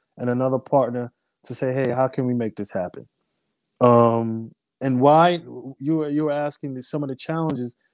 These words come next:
Some of the challenges is that we have to re-, remember that we are a business and we're not just a hangout spot. You know, people think, "Oh yeah, it's a black owned comedy club. I could come in there and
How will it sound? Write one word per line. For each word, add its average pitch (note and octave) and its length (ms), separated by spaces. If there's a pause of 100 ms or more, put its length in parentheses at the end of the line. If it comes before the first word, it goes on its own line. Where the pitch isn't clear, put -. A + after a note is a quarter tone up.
Some A#3+ 220
of B3+ 60
the A3+ 60
challenges F#3+ 600
is C#3 120
that C#3+ 280 (880)
we F3 160
have F3+ 280
to D#3+ 100
re-, D3+ 240 (220)
remember C#3+ 840 (100)
that B2+ 200
we C#3 140
are C#3+ 260 (100)
a B2 80
business C#3+ 680 (760)
and A#2+ 520
we're C3+ 180
not D3 240
just C#3 320
a A#2+ 60
hangout C#3 460
spot. - 440
You A#2+ 120
know, B2+ 180
people D#3 360
think, D3+ 340
"Oh G3 260
yeah, G3 180
it's E3+ 120
a E3 40
black F3+ 280
owned F3 180
comedy F3 300
club. D3+ 320 (500)
I D#3 100
could D#3+ 140
come D3+ 220
in D3 80
there D3 300
and C3 420